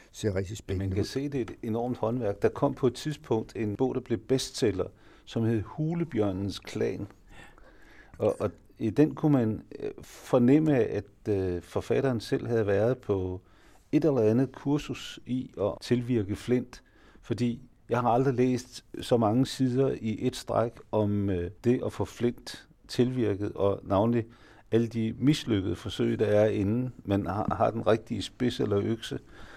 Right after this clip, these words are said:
Speaker 2: Jeg er sikker på, at forfatteren har været på sådan et kursus og har oplevet, hvor svært det var, og derfor skulle vi andre lide over så mange sider.
Speaker 1: <laughs>
Speaker 2: Men, men, øh, men det er virkelig flot håndværk.
Speaker 1: <laughs> Her, her er ikke meget lidelse i den her bog, Jens. Det kan jeg
Speaker 2: Nej, men
Speaker 1: forsikre
Speaker 2: det er
Speaker 1: dig
Speaker 2: jo
Speaker 1: for.
Speaker 2: fordi, hun ikke selv har slået flint.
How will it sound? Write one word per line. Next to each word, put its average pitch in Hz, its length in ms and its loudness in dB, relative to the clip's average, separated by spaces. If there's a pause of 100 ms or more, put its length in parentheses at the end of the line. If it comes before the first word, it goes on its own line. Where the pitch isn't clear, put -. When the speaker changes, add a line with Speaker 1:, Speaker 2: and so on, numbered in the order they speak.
(160)
Speaker 2:
Jeg 120 80 6
er 131 40 10
sikker 151 280 0
på, 131 140 0
at 113 60 2
forfatteren 123 600 -2 (220)
har 95 140 -4
været 127 240 4
på 110 100 -6
sådan 104 220 -6
et 104 120 -10
kursus - 560 -8
og 92 160 -2
har - 180 -8
oplevet, 113 420 0
hvor 98 100 0
svært 117 400 -2
det 104 80 -4
var, 95 60 4
og 104 120 2
derfor 113 220 0
skulle 110 240 -6
vi 104 60 0
andre 110 340 0
lide 123 480 -2
over 110 260 -2
så 117 140 -4
mange 107 260 -2
sider. 117 240 -12 (540)
Speaker 1:
<laughs> - 440 -2
Speaker 2:
Men, 110 140 0
men, 104 300 -2
øh, 98 160 -2 (180)
men 104 200 -6
det 117 60 4
er 110 40 2
virkelig 131 340 0
flot - 420 -4
håndværk. 110 460 -2 (580)
Speaker 1:
<laughs> - 640 2
Her, 160 120 10 (220)
her 127 160 8
er 143 60 10
ikke 151 200 6
meget 131 280 8
lidelse 127 400 2
i 113 40 -4
den 113 180 0
her 120 140 2
bog, 110 320 0
Jens. 107 240 0
Det 120 160 0
kan 127 80 2
jeg 120 60 2
Speaker 2:
Nej, 107 100 -2
men 113 60 2
Speaker 1:
forsikre 107 120 0
Speaker 2:
det 110 60 0
er 120 40 4
Speaker 1:
dig 147 60 4
Speaker 2:
jo 151 40 2
Speaker 1:
for. 107 100 2
Speaker 2:
fordi, 120 220 -4
hun 123 160 -4
ikke 127 160 -6
selv 135 200 -2
har 123 80 -8
slået 104 320 -6
flint. - 400 -12